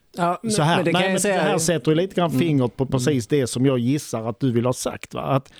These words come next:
Speaker 2: att, eh, det blir en mental stress för djuren när de ska separeras ifrån dem som de har gått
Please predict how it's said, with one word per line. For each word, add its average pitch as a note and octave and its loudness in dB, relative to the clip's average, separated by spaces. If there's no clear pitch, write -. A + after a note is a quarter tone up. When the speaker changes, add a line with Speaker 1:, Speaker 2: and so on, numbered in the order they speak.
Speaker 2:
att, C3+ -4
eh, C#3 2
det C#3 0
blir C#3 0
en C#3 6
mental C#3 2
stress F#3 -4
för C3 -4
djuren A#2+ 0
när A#2+ 2
de A#2 0
ska A#2+ -4
separeras B2+ -2
ifrån F#3 0
dem G3+ 0
som C3 0
de B2+ 4
har B2 2
gått B2 -2